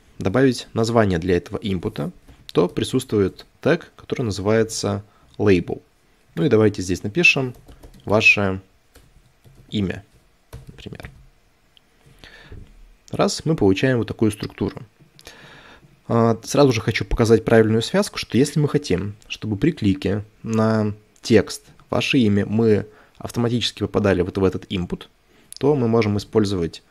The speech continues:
атрибут for на лейбле. Допустим, если я напишу name, и запомните вот это вот ключевое слово name, потому что это значение нам необходимо указать как,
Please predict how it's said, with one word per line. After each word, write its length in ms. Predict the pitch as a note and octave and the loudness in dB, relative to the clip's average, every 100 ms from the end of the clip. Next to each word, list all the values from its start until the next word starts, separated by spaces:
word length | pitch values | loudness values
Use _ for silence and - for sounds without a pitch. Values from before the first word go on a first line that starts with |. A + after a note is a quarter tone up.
| _ _ | _ _
атрибут 540 | G2+ A2 G#2+ A2 - _ _ - | -6 -4 -2 -4 -8 _ _ 2
for 300 | A2 F2+ F2+ - | 4 6 2 -8
на 240 | - F#2 - | -4 -4 0
лейбле. 460 | F#2 F2 G#2 D#3+ F3 _ - - | 0 0 0 -2 -4 _ -20 -16
Допустим, 800 | C#3 G#2+ - C3+ - A2+ G#2 G2 - - - _ - - _ - - - | -8 -4 0 -2 0 0 2 0 -6 -20 -20 _ -20 -20 _ -20 -18 -14
если 180 | - | -8
я 40 | F2+ | -6
напишу 400 | F2 - G2+ - | -6 -4 -4 -4
name, 420 | A2+ C3+ F3+ G#3+ G#3+ - _ _ _ _ - - - - | -2 0 0 -2 -6 -16 _ _ _ _ -20 -20 -20 -6
и 340 | A#2+ B2+ - | 2 2 2
запомните 720 | A2+ A2 C#3 A#2 F#2+ - F2 F#2+ - - | -2 -2 2 2 0 -2 -6 -6 -14 -16
вот 140 | G#2 | -8
это 160 | G2+ F2+ | -6 -4
вот 260 | F2 - - _ _ _ _ - | -6 -10 -20 _ _ _ _ -8
ключевое 380 | G2+ - G#2+ | -6 0 0
слово 240 | G2 - G#2 | 2 2 2
name, 320 | C3 F#3+ G#3+ | 2 0 0
потому 320 | - - G#2 | -4 -6 -4
что 240 | - - - | -6 -6 -6
это 180 | A2+ | -4
значение 580 | G#2 G#2+ - G3 G3 A2 | -2 -2 -2 0 0 0
нам 180 | G2+ B2+ | -2 -2
необходимо 480 | A#2+ - A2 A2+ G2+ | -2 -4 -4 0 0
указать 420 | F#2 G2+ D3 D#3 | 0 0 -2 0
как, 260 | G#2+ A2 | -2 -2